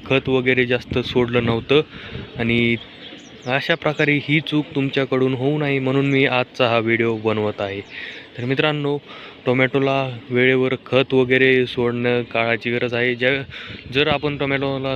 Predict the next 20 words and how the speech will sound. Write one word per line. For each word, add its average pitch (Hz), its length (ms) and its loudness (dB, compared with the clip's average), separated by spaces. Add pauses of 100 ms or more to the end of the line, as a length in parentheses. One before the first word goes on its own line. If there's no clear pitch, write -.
(120)
खत 139 200 -2
वगैरे 135 260 0
सोडलं 127 340 -2
नाही 123 220 -2
तर 123 80 2 (100)
टोमॅटो 127 500 0 (420)
असे 113 220 -2
फुटणार 135 500 -2
नाहीत, 135 240 0 (480)
नाहीतर 117 300 -2
असे 120 260 0
होतील 127 400 0 (520)
जसे 120 160 -2
की 117 100 -2
हे, 127 240 4
हा 123 180 0
प्लॉट 120 300 2
झालेला 117 360 0
आहे 117 120 0
टोमॅटोचा. 117 520 -6